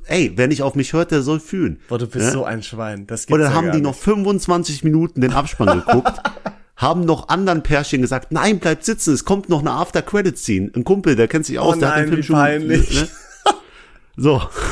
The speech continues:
Speaker 1: Und am Ende kam nichts.
Speaker 2: <laughs> Boah, du bist so, Alter, bist du fies. Bist du gemein. Das kannst du doch nicht machen.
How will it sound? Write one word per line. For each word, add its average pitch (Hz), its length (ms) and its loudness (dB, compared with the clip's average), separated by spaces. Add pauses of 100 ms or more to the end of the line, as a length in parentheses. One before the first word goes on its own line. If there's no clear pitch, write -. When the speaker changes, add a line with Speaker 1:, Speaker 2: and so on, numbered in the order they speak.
(380)
Speaker 1:
Und - 140 -8
am - 160 -4 (160)
Ende 123 180 -2
kam 127 540 0 (220)
nichts. - 460 -6 (100)
Speaker 2:
<laughs> 135 60 -8
Boah, 147 220 2
du 143 160 0
bist 143 220 -2
so, 165 220 0 (340)
Alter, 143 320 -2
bist 131 240 -10
du 151 100 -4
fies. 139 560 -10 (640)
Bist 160 400 2
du 226 400 2 (120)
gemein. 165 640 4 (520)
Das 139 160 -6
kannst 220 280 -2
du 202 40 -6
doch 185 120 0
nicht 151 180 -4
machen. 147 580 -2